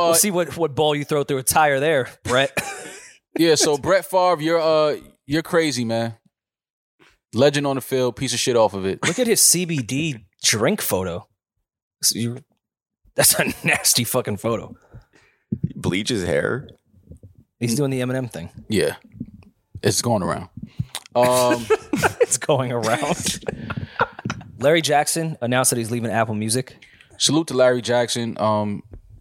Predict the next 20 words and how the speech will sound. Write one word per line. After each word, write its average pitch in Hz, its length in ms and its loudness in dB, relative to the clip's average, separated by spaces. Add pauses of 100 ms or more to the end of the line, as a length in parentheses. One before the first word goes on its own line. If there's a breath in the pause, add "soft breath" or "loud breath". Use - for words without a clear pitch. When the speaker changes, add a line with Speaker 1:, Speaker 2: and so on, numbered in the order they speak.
(800)
Speaker 1:
he's 117 220 0
been 104 320 -6 (140)
kicking 110 280 -2
ass 107 320 0
at 98 140 0
Apple 101 560 -2 (1500)
for, 101 340 4
uh, 95 300 0 (260)
for 120 140 2
a 107 40 4
lot 107 180 4
of 101 80 -2
years. 78 300 -6 (220)
Speaker 2:
And, 117 240 -2
and 117 160 -4
been 117 180 -2
the, 113 240 -4
the 117 100 -4
number 143 280 0
one 131 480 -4